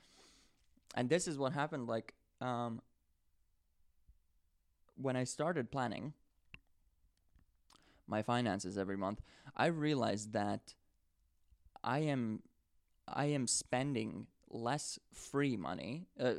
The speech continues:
free money is the stuff that isn't put aside specifically for things that I already know I need. You know, there's monthly expenses, you know, like, I go to a therapist and that shit's expensive, so I gotta put money aside for that.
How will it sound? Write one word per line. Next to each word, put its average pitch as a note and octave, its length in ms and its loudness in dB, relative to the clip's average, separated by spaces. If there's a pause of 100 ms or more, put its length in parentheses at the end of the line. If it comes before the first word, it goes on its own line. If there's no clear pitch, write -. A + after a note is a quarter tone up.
(160)
free E3+ 260 0
money B2+ 340 2
is G#2+ 100 0
the G#2+ 100 -6
stuff - 320 -2
that - 160 0 (100)
isn't A2+ 420 -2
put B2 180 0
aside G#2+ 440 0
specifically G#2 640 -2
for G2+ 160 -2
things G#2+ 300 -2
that G#2+ 120 2
I F2+ 120 4
already G2+ 440 2
know G2+ 240 -2
I D2+ 80 -2
need. G#2 380 -4
You D#3+ 100 0
know, F#3 180 -2
there's A#3 200 0
monthly F#3+ 340 0
expenses, - 560 0
you - 80 -6
know, F#2 160 -2
like, A2 220 4
I A#2 60 4
go C3+ 180 6
to C3+ 100 8
a B2+ 60 6
therapist C3+ 560 4
and G#2 80 -4
that G#2+ 160 4
shit's - 240 -6
expensive, C3+ 500 -2
so A#2+ 160 2
I A2+ 60 2
gotta A#2 200 2
put A#2+ 220 0
money A2+ 340 -4
aside - 360 -2
for G#2+ 140 -4
that. - 200 -2